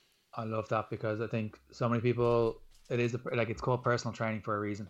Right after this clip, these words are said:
So it has to be very personal to the actual person. Um, and I think tracking calories shouldn't be a death sentence. It has to be a, a tool to, like, potentially, if you look at it, they're tracking calories for, say, two weeks or three weeks, if you decide to go down that route,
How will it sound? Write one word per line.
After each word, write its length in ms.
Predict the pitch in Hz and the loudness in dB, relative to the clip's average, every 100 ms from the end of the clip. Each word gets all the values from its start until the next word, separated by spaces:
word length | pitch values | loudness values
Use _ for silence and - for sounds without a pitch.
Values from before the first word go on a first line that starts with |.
| - | -8
So 80 | 98 | -2
it 60 | |
has 200 | 104 110 | 0 0
to 40 | - | -2
be 80 | |
very 200 | 107 107 | -2 0
personal 380 | 107 113 101 110 | 0 -2 -4 -6
to 120 | 107 107 | -4 0
the 60 | |
actual 320 | 101 104 113 | 0 0 -6
person. 420 | 101 101 104 104 - - 117 | -4 -2 0 -2 -10 -12 -6
Um, 500 | 104 101 101 101 98 | -2 -2 -2 -2 -2
and 120 | 107 | -2
I 40 | 101 | 0
think 360 | 110 104 - - _ _ - | 0 0 -2 -14 _ _ 0
tracking 280 | 127 113 117 | 2 4 4
calories 340 | 113 113 107 | 4 4 2
shouldn't 380 | - 110 107 - - | -2 -2 -4 -6 -4
be 240 | 107 107 | -2 -2
a 100 | 107 | -2
death 260 | 98 110 - | -2 -2 0
sentence. 340 | 110 101 101 - | -4 -4 -8 -2
It 60 | |
has 160 | 104 101 | -2 0
to 80 | 110 | -2
be 240 | 104 104 107 | -2 -2 -2
a, 360 | 101 101 95 - - - - | -2 0 -2 -6 -20 -20 -6
a 60 | 120 | -6
tool 500 | 127 117 113 110 95 - | 0 4 6 4 2 -2
to, 140 | 113 | 0
like, 220 | 107 101 - | 4 2 0
potentially, 480 | - 107 107 117 110 | -2 -2 0 0 0
if 80 | 117 | 2
you 80 | |
look 180 | 110 101 | 2 4
at 80 | 107 | 2
it, 60 | 101 | 2
they're 180 | 107 | -2
tracking 400 | 110 - 104 117 | -2 -2 -2 -2
calories 380 | 104 110 110 104 | -2 0 2 0
for, 200 | - 101 | 0 -2
say, 220 | - 101 - | 0 -4 -4
two 240 | - 110 | -2 2
weeks 240 | 107 101 | 2 0
or 60 | 101 | -4
three 220 | - 107 | -2 2
weeks, 280 | 110 101 - _ - - - | 4 2 -2 _ -20 -12 -6
if 160 | 107 | 0
you 80 | 113 | 0
decide 320 | 104 117 104 | 2 4 2
to 60 | 107 | 2
go 60 | |
down 200 | 107 107 | 2 2
that 160 | 110 113 | 2 2
route, 180 | 107 | 0